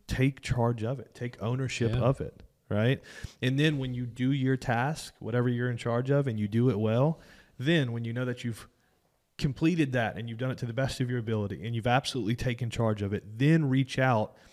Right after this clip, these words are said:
Speaker 1: and look to help other, help other people.
Speaker 2: Yeah,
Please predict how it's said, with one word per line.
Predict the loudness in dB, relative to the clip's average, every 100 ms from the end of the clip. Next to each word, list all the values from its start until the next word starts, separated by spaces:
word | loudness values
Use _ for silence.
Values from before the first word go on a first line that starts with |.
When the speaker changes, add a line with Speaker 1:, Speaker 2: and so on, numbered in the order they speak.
| _
Speaker 1:
and | -2
look | 0 -2
to | -4
help | -6 -8
other, | -12 -14 -20 _ -10
help | -8 -6
other | -8 -10
people. | -10 -12 -12 -10
Speaker 2:
Yeah, | -8